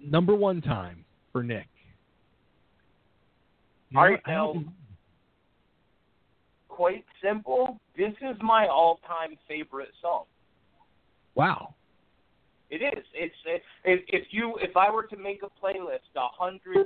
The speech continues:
Speaker 2: times, this would be on the list more than any other song.
Speaker 1: Really?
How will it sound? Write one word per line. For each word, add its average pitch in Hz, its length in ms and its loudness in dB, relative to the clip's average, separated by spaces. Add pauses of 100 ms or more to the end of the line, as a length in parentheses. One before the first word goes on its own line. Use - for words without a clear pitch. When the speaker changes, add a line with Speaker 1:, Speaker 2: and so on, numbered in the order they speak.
(120)
Speaker 2:
times, 110 340 -4 (600)
this 185 220 0 (100)
would 180 240 -2
be 180 180 -6
on 160 260 2
the 156 60 -4
list 156 300 -2 (140)
more 147 480 -2
than 135 180 -4
any 135 300 -4
other 127 240 -2 (100)
song. 101 220 -2 (1800)
Speaker 1:
Really? 202 360 -6